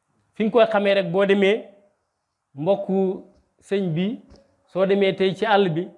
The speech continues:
ñu nga def foofu seeni baas, def seen kii. Seen alal yi, seen bët yi, doo nelaw, da ngay toog nii di ko suivre. Foo am gétt ci àll bi, da ngay toog nii di ko suivre, def fa néeg, di fa fanaan, di ko xool. Soo ko deful, loolu yëpp li ko def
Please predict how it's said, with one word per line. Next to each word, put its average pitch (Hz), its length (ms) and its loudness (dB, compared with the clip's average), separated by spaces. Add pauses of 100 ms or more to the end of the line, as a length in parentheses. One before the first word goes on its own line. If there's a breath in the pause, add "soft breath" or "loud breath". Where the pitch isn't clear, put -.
(300)
ñu 156 80 -2
nga 180 140 0
def 170 180 -4
foofu 160 220 -4
seeni 170 280 -2
baas, 151 400 2
def 156 160 -6
seen 156 240 -4
kii. 120 220 -12 (920)
Seen 220 440 2
alal 196 280 6
yi, 185 120 -4
seen 180 280 -2
bët 139 180 -4
yi, 110 140 -16 (460)
doo 147 240 -2
nelaw, 143 340 0
da 117 80 -12
ngay 147 280 -2
toog 156 180 0
nii 170 200 -2
di 156 120 -2
ko 151 100 -6
suivre. 110 300 -12 (420)
Foo 240 240 4
am 214 220 0
gétt 202 320 0
ci - 80 -10
àll 185 260 2
bi, 110 140 -6 (560)
da 139 100 -4
ngay 165 280 4
toog 165 200 4
nii 185 300 0
di 175 120 -2
ko 175 120 -4
suivre, 143 320 -6
def 147 240 -6
fa 147 100 -2
néeg, 160 280 4 (720)
di 156 100 -6
fa 151 160 -4
fanaan, 190 460 0
di 151 80 -8
ko 156 160 -2
xool. 113 200 -8 (520)
Soo 170 160 -4
ko 170 120 -4
deful, 139 220 -4
loolu 180 220 2
yëpp 240 160 -2
li 226 80 -2
ko 214 120 -2
def 190 280 -2